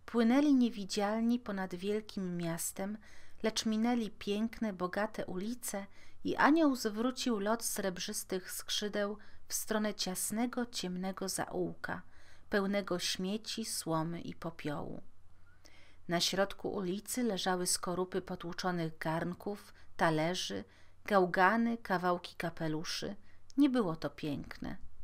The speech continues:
Anioł patrzył uważnie na ziemię i wskazał czystej duszyczce dzieciny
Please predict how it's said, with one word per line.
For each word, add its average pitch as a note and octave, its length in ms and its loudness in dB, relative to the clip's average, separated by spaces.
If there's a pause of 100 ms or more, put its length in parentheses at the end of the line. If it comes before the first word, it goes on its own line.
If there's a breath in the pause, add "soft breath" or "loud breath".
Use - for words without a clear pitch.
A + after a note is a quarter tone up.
(720 soft breath)
Anioł C4+ 340 10
patrzył B3+ 560 2
uważnie G#3 560 2
na F3+ 140 -2
ziemię F3 540 -2 (380 loud breath)
i G#3 100 -4
wskazał B3+ 560 0
czystej A#3+ 520 -2
duszyczce A3 680 -4
dzieciny B3 600 2